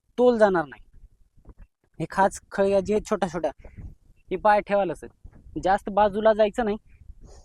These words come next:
कारण बाजूला पडण्याची भीती असते, वाऱ्यात तोल जाऊ शकतो. ट्रेकिंग करताना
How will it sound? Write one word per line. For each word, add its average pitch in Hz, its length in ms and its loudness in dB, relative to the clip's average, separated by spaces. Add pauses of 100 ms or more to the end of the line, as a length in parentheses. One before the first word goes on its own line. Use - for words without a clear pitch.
(440)
कारण 170 240 -2
बाजूला 185 360 4 (1300)
पडण्याची 190 340 2
भीती 175 220 -4
असते, 131 240 -8 (800)
वाऱ्यात 175 360 -2 (120)
तोल 220 180 2
जाऊ 185 160 2
शकतो. - 340 -12 (1800)
ट्रेकिंग 185 300 -6
करताना 220 600 -2